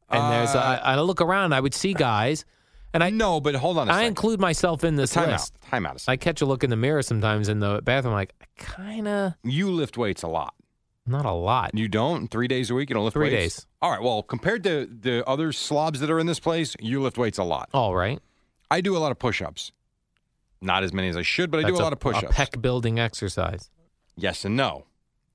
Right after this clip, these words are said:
Speaker 2: It's also when you stop doing the push-ups, as I have learned, bra time. <laughs>
Speaker 1: Oh, really?
Speaker 2: Now, I've never worn a bra, but you can totally see how when you get out of the routine, A,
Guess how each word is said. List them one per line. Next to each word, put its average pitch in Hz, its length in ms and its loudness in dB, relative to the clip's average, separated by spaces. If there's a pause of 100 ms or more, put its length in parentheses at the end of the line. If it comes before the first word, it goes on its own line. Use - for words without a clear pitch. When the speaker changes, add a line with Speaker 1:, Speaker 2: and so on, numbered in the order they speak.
(200)
Speaker 2:
It's 78 220 -10
also 160 380 0
when 123 180 0
you 87 200 -4
stop 196 480 -2
doing 131 240 0
the 101 80 -2
push-ups, 104 500 -2
as 92 100 -4
I 98 140 2
have 92 120 -2
learned, 98 500 0 (220)
bra 127 340 0
time. 101 460 0
<laughs> 104 60 -4
Speaker 1:
Oh, 139 200 2
really? 117 440 2
Speaker 2:
Now, 110 160 0
I've 117 200 0
never 113 280 0
worn 143 240 0
a 180 60 0
bra, 175 420 0 (380)
but 131 280 -2
you 139 120 -4
can - 180 -6
totally 151 400 -2
see 160 320 -4
how 131 180 0
when 107 200 -2
you 120 100 -4
get 117 180 -2
out 127 220 -2
of 117 160 -4
the 110 100 -6
routine, 104 760 -6 (680)
A, 143 540 -2